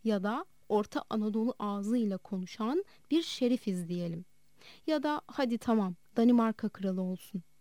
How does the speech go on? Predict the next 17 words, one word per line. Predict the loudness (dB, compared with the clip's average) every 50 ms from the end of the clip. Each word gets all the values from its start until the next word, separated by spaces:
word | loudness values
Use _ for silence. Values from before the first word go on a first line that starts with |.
| -20 -20 -20 -20 -4 -2
adam | 0 2 4 4 4 4
olsun | 4 2 -2 -2 0 2 2 2
da. | 2 0 -4 -8 -16 -20 -20 -20 -20 -20 -20 -20 -20 -20 -10 -4
Bize | -2 0 0 0 -2
ses | -2 -4 -4 -4 -4
soluk | -4 -2 -2 -2 -2 -2 0 0
vermek | 0 2 2 2 0 0 0
zordu | 0 2 2 4 4 2 2 0 0
o | -2 -4
zamanlar. | -4 -4 -4 -2 -2 -2 -2 -4 -4 -6 -10 -16 -20 -20 -20 -20 -20 -20 -6 -4
Bu | -4 -4 -2 -2
abiler | -2 -2 -2 -2 -4 -4 -4 -4 -4 -4 -2 -2 0
bizim | 0 0 0 0 -2 -2 -2 -4
imdadımıza | -4 -4 -4 -4 -4 -4 -6 -6 -4 -4 -4 -4 -2 -2 -2
yetişti. | -2 -4 -6 -8 -12 -14 -14 -14 -14 -14 -16 -16 -20 -20 -20 -20 -20 -20 -20 -20 -20 -20 0 4
Kağıtta | 6 6 6 4 0 0 2
yazana | 2 4 4 4 4 4 4 4 2 0